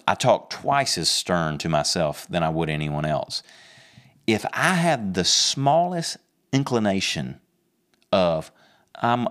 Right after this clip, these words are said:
I don't wanna do that right now," I just do it. Like, that's my cue. The moment that little voice inside of me says, "I don't wanna do this right now," I just, "No, okay, forget it. I'm doing it. We're doing it right now." 'Cause I'm not gonna be lazy,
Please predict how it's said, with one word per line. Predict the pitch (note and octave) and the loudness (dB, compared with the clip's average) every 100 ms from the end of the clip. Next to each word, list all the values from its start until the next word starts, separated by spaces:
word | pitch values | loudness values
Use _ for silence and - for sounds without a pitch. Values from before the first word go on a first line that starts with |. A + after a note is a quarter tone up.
| - | -4
I | - G#2 A2 | 0 2 2
don't | G#2 | 2
wanna | F2 D#2+ | 2 0
do | D2 D2+ | -2 0
that | C#2+ A1 | 0 0
right | C2 - | -4 -4
now," | - - - _ - | -8 -8 -12 _ -2
I | |
just | G#2 D#2+ | 0 -2
do | D2+ D#2+ | 0 -2
it. | A1 - - | -2 -8 -2
Like, | E2 C#2+ | 0 0
that's | G2+ G#2+ B2+ - | 2 2 2 0
my | A#2 G#2 | 0 0
cue. | - G2+ D#2 - - _ _ _ _ - | 0 -2 -2 -6 -14 _ _ _ _ -4
The | F#2+ | 0
moment | G2 G#2+ C3+ D3+ D3+ - _ - F2+ - - | 2 2 2 0 -4 -8 _ -12 -12 -12 -10
that | A#2 G2+ F#2 | 0 2 2
little | A2 C3+ A#2+ | 2 2 2
voice | B2 A#2+ | 0 0
inside | G#2 F#2 G#2+ G2+ | -2 2 2 2
of | |
me | F#2 | 0
says, | - F2 D2 | 0 -2 0
"I | F#2 | 0
don't | A#2 A2 | 0 0
wanna | G#2+ F2 | -2 -2
do | D2+ F#2 | 0 0
this | F#2+ G2+ - | 2 0 0
right | G#2 - | -2 0
now," | A2 G#2 - | -2 -2 -2
I | F#2+ | -2
just, | E2+ - | -2 -2
"No, | G2+ A2 F#2 | 2 2 2
okay, | F2+ D#2+ | -2 -4
forget | F2+ E2 D#2+ | -4 -2 -2
it. | C#2+ | 0
I'm | F2+ F2+ | -2 0
doing | F#2 D#2+ | 0 -2
it. | D2+ - _ _ _ - | -6 -12 _ _ _ -2
We're | G2+ | 2
doing | C3 C#3 | 2 2
it | - | 2
right | G2 G2 | 0 0
now." | G2+ F2+ - _ _ _ _ _ _ _ | -2 -4 -8 _ _ _ _ _ _ _
'Cause | A2 G#2 | -2 0
I'm | F#2 F#2+ | 2 2
not | G#2+ B2+ C#3+ G#2 | 0 0 -2 -2
gonna | A2+ | -2
be | G2+ F#2+ | 0 0
lazy, | F#2 F2+ F2+ D2+ C#2+ | 0 0 -2 -4 -10